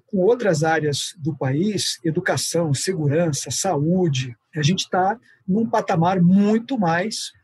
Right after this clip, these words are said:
avançado. É, isso, ah, com recursos pequenos, né? A gente, lógico, é, sabe que os recursos que nós temos são extremamente importantes pra, pra desenvolver o movimento olímpico. Fazemos isso hoje,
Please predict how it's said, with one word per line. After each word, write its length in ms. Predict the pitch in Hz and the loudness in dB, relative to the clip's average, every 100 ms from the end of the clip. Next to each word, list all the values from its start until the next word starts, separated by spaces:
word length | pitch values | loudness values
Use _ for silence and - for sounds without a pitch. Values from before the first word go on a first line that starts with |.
| - | -4
avançado. 760 | 165 254 254 175 151 131 113 - _ _ 151 | 0 0 0 0 0 0 -4 -10 _ _ -2
É, 180 | 147 226 | 0 2
isso, 480 | 247 320 - 370 - _ _ - | 2 2 0 -2 -2 _ _ -2
ah, 480 | 175 175 180 185 196 - | 0 2 0 -2 -6 -2
com 320 | 220 262 - _ _ - | 0 0 -2 _ _ -2
recursos 800 | 180 220 220 226 247 269 - - - | 0 0 0 -2 0 -2 -4 -8 -10
pequenos, 640 | 165 - 240 196 147 127 | -8 0 2 2 2 -2
né? 240 | 143 175 175 | -2 0 0
A 80 | |
gente, 340 | 135 156 - 214 | -2 -4 -4 -2
lógico, 500 | 165 170 151 - - - | 2 2 0 -2 -8 -4
é, 520 | 139 139 135 131 127 | -4 -2 -2 -2 -4
sabe 320 | 120 170 165 | -4 -2 -2
que 120 | 170 175 | -2 0
os 60 | |
recursos 420 | 165 - 170 - | 0 0 -4 -4
que 80 | - | -2
nós 180 | 165 147 | -2 -2
temos 360 | - 160 151 - | -4 -4 -4 -2
são 100 | 165 | -2
extremamente 560 | - 190 208 175 147 | -2 -2 0 0 -2
importantes 680 | 175 170 151 - 160 110 - | -4 -2 -2 -2 -4 -4 -4
pra, 260 | 156 151 147 - - | -4 -2 -4 -10 -6
pra 120 | 160 | -2
desenvolver 800 | 147 165 175 175 151 135 156 147 - _ _ | 2 2 2 2 2 0 0 -2 -6 _ _
o 80 | 151 | -2
movimento 520 | 160 143 147 165 165 | 0 0 0 0 0
olímpico. 560 | 147 139 170 - 202 202 _ - | 0 0 -2 -6 -8 -8 _ -2
Fazemos 460 | 175 160 202 175 185 | 0 2 2 2 0
isso 260 | - 190 | -2 0
hoje, 500 | 165 170 156 127 135 | 2 2 0 -2 -4